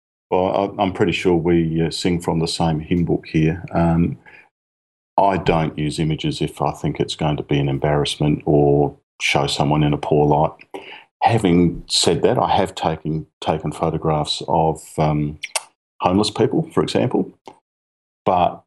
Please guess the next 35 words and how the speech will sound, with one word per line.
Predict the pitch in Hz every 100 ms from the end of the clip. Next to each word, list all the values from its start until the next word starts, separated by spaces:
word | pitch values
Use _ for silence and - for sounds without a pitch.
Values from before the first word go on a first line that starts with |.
| _ _ -
under | 98 82
very | 80 85
specific | - 85 - - 87 71 - _ -
circumstances, | - 87 87 85 - 87 78 - 78 73 - - -
and | 95 85
I've | 78
interacted | - 92 82 78 76 76 85 -
with | 80 -
them, | 82 80 78 -
I've | -
spoken | - 80 73 -
to | -
them, | 76 73
spent | - 78
some | - 71
time | 71 - 82
with | 82 -
them. | - - - - _ _ _ - 85
I |
don't | - 90 87 87
just | 82 -
go | 87 78
up | 78 -
and, | 76 69
and | 76 71
take | - 76 76
a |
photograph | 73 78 73 73 73 76 73
of | -
someone | 80 76 76 73 82 - _ -
if | 76 73 -
it's | - -
going | 80 76
to | 71
be | 76 69 69 -